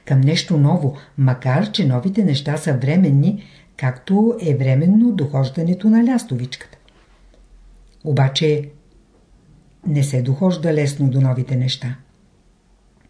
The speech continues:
Новите неща са подобни на високите тонове в музиката. Докато дойде до високите тонове, човек дълго време трябва да се упражнява. Числото пет, например, представлява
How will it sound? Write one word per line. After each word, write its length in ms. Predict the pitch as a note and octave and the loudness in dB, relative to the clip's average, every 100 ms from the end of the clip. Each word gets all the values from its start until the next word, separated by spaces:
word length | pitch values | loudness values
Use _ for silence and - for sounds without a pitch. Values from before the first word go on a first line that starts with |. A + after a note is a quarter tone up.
| _ - - - | _ -20 -20 -6
Новите 420 | D#3 D3+ C#3 - F3+ | 0 2 2 2 4
неща 320 | F3+ - D#3 | 4 2 0
са 180 | A#3+ - | 0 0
подобни 460 | F3+ D3 D3 A3+ | 2 2 4 4
на 120 | G#3+ | 4
високите 640 | C#3 C3+ C#3 C3+ G#3+ G#3 - | 2 -2 0 0 2 0 0
тонове 360 | C#3+ D#3+ E3+ | -2 -2 -4
в 80 | - | 0
музиката. 500 | C#3 C#3 C#3+ C3+ - _ _ _ _ _ _ _ _ _ _ - - - | 2 2 -2 -10 -14 _ _ _ _ _ _ _ _ _ _ -20 -20 -2
Докато 360 | C#3+ C#3+ D3+ C3+ | 0 0 0 2
дойде 300 | C3+ C3 G#3 | 2 2 2
до 120 | C4 | 2
високите 540 | C4 - A#3+ F#3+ F3 | 2 0 0 0 0
тонове, 440 | E3 D3 C#3 C#3 C#3 | 0 2 2 2 0
човек 400 | D3 C#3 D3+ C#3+ A#2 - | -2 2 2 0 -4 0
дълго 480 | C#3+ D3+ E3+ A#3+ | 2 2 2 2
време 500 | A3+ C#3 C3+ D3 F#3+ | 2 0 0 0 -2
трябва 400 | G3+ C3 C3 C#3+ | -2 -4 -2 -2
да 120 | E3+ F3 | -4 -6
се 160 | - | -4
упражнява. 640 | C#3 C#3 C3 A#2+ C#3 C#3+ C3+ - _ _ _ _ _ _ _ _ _ _ _ _ _ _ - - - | -6 -4 -6 -2 -2 -2 -6 -16 _ _ _ _ _ _ _ _ _ _ _ _ _ _ -20 -20 -4
Числото 480 | A3+ G#3 C#4 C4 - | -2 0 0 0 0
пет, 220 | D4 F#3+ | -2 0
например, 520 | C#3 C3 C3 A3 A#3 | 0 2 2 2 0
представлява 840 | C#3+ C#3 C#3 A#2 A#2+ A#2+ D3 A3 | -2 -2 -2 -2 -2 -2 0 0